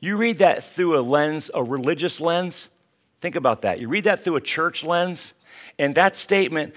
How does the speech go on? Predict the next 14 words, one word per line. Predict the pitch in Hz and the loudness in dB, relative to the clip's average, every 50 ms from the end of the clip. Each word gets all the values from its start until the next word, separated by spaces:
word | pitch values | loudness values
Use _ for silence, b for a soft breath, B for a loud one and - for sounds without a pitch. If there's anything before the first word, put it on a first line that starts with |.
| B B | B B
seems | B - - 160 160 156 143 - | B -6 -4 -2 -2 -2 -2 -2
like | 151 143 117 - | -2 -2 -2 -4
Jesus | - 151 165 139 135 - 139 | -4 -4 -4 -4 -6 -6 -6
is | 127 113 131 | -6 -2 0
asking | 131 131 127 - - 143 120 110 113 | 0 0 0 -2 -4 -6 -6 -4 0
way | 123 127 127 | 0 0 0
too | 123 - 143 131 123 | 0 -4 -6 -4 -4
much, | 120 117 104 87 - - | -2 -2 -4 -4 -6 -6
doesn't | - 104 98 113 135 139 | -4 -4 -4 -4 -6 -8
he? | 165 160 - _ _ _ _ _ _ _ _ b b b b b b | -8 -10 -12 _ _ _ _ _ _ _ _ b b b b b b
Isn't | 117 131 127 170 | -4 -2 0 0
it? | 180 165 - - B B | 0 0 0 -4 B B
It's | - - | 0 2
like, | 147 135 - - | 2 2 0 -4